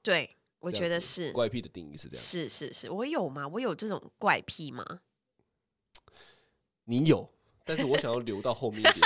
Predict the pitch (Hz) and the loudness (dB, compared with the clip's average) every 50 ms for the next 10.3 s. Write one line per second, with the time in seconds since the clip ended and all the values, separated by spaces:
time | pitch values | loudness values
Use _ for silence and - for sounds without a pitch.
0 | 554 571 - - 392 466 - - 359 - - - 330 453 415 - - 453 - - | 8 8 8 6 4 6 6 6 6 6 6 6 6 6 6 4 4 2 2 0
1 | - 427 508 466 - - - - 294 214 349 175 156 135 123 113 110 107 104 - | -2 -4 -4 -2 0 0 0 2 4 4 6 6 6 6 6 4 2 0 -2 -2
2 | - 120 131 131 117 113 110 143 135 135 - 120 92 82 - - - - 98 82 | -2 -2 0 0 -2 -2 -2 -2 -4 -4 -4 -4 -6 -6 -6 -6 -6 -4 -4 -6
3 | 85 - - 85 92 - - - 110 90 - - - 392 370 - - - - - | -6 -8 -8 -8 -8 -8 -4 -4 -4 -4 -4 -2 -2 -2 -2 -2 -6 -10 -8 -6
4 | - - - - - 170 175 - 220 277 285 339 269 196 185 - 190 165 160 - | -6 -8 -8 -10 -12 -10 -6 -4 -4 -4 -4 -4 -4 -4 -4 -4 -4 -4 -4 -4
5 | 160 156 156 180 - 196 190 196 202 220 - - - - - - - 190 180 - | -4 -6 -4 -4 -2 -2 -2 -4 -6 -10 -14 -14 -14 -14 -14 -10 -8 -8 -4 -2
6 | 170 151 147 - - 208 202 - 208 214 208 202 202 196 196 175 151 135 123 87 | -2 -4 -2 -4 -6 -8 -6 -8 -8 -8 -6 -6 -6 -6 -4 -4 -4 -4 -4 -4
7 | - - - - - - - 190 180 180 185 185 190 - - 165 160 175 190 - | -4 -4 -4 -4 -4 -2 2 2 4 4 2 0 -4 -6 -4 -4 -4 -4 -4 -4
8 | - 180 160 120 - - - - - - 151 - - 127 143 185 147 110 98 104 | -4 -2 -2 -2 -4 -8 -10 -10 -10 -12 -12 -10 -8 -2 0 2 2 2 0 -2
9 | 135 113 101 95 104 104 101 - 107 87 82 87 90 78 71 64 - - - - | -4 -6 -4 -6 -6 -6 -4 -2 -2 -2 -4 -6 -10 -12 -12 -16 -12 -8 -6 -4
10 | - - 170 143 - - | -4 -2 -4 -6 -6 -10